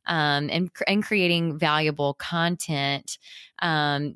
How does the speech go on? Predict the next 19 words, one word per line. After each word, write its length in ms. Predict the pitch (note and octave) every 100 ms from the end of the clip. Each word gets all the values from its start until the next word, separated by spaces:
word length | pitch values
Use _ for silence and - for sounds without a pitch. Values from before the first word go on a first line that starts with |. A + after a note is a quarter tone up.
| E3
but 280 | F#3+ E3+ D#3+
it's 320 | - F3 E3 -
gonna, 280 | E3+ E3 D#3
you 120 | E3+
know, 120 | D#3+ D3
draw 460 | - F3 D#3+ D#3+
in 260 | D#3+ D#3 D#3+
those, 400 | D#3 D#3 D#3+ -
like, 240 | - - -
students 720 | - - D#3+ D#3 D3+ - -
or, 200 | D#3 D3+
you 140 | D#3
know, 140 | D3 C#3+ - _
bring 320 | - D#3 D3+ D3+
recognition 800 | D3+ D#3 D#3 D3+ C#3+ D3+ D3 D3+
to, 580 | - D#3+ D3 C#3+ C#3 C3+ - - - -
um, 400 | D3+ C#3+ C#3 D3
the 80 |
groups 540 | - F3+ D#3+ F3 -